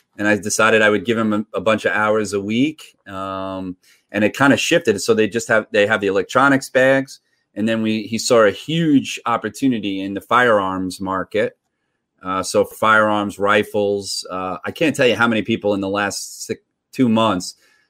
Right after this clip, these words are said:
uh, the first question I always ask is, "Have you ever dropped your firearm in the water?"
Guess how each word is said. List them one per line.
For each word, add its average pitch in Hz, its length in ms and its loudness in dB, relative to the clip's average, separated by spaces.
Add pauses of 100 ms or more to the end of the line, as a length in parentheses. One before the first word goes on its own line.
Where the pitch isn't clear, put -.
(160)
uh, 104 200 -6
the 113 120 -8
first 135 240 2
question 123 240 2
I 117 120 4
always 113 220 4
ask 110 180 2
is, 101 100 -8
"Have 113 280 -2
you 127 80 6
ever 123 160 4
dropped 113 380 0
your 104 100 -4
firearm 104 500 0
in 92 100 -8
the 92 80 -6
water?" 104 440 -4